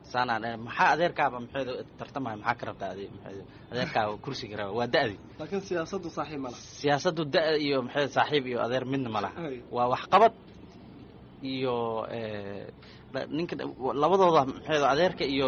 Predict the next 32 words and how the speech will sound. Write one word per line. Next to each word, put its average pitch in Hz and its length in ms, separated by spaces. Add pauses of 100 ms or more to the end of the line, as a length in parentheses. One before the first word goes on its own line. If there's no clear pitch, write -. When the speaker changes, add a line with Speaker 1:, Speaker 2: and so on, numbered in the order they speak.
Speaker 1:
ninka 156 260
dhalinyarta, 139 420
aniga 139 220
waxaa 127 200
aaminsanahay 135 540 (100)
in, 131 160 (500)
eh, 123 180
ninka 143 220
dhalinyarta 131 420
uu 117 320
waxqabad 113 400
ahaan 139 280
iyo 120 220
maxay 110 220
ahayd 117 120
uu 104 340 (380)
kaga 143 260 (240)
fursad 123 300
fiican 123 340
yahay, 107 280 (100)
eh, 98 400 (320)
du-, 113 120
eh, 107 180
duqa 104 240
adeerkiisa 123 520
ah. - 140
Speaker 2:
Mhm. 147 340 (120)
Speaker 1:
Waayo 151 280
ninka 151 280
dhalinyarta 156 420 (460)
wuxuu 131 300
fahmayaa, 170 560